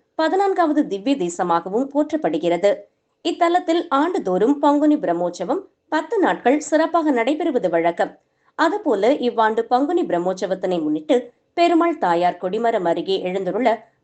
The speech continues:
பட்டாச்சாரியார்கள் வேத மந்திரம் ஒலிக்க, நாதஸ்வர மேளதாளம் முழங்க, கொடிமரத்திற்கு சிறப்பு பூஜைகள் செய்து,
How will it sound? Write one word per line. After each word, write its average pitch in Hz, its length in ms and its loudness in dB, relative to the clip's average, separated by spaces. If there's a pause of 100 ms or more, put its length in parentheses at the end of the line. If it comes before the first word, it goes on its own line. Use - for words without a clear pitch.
பட்டாச்சாரியார்கள் 240 920 2
வேத 320 280 0
மந்திரம் 180 380 -2
ஒலிக்க, 165 460 -2 (260)
நாதஸ்வர 320 420 0
மேளதாளம் 208 760 0
முழங்க, 175 540 0 (180)
கொடிமரத்திற்கு 302 680 0
சிறப்பு 320 420 0
பூஜைகள் 185 340 -4
செய்து, 190 540 -4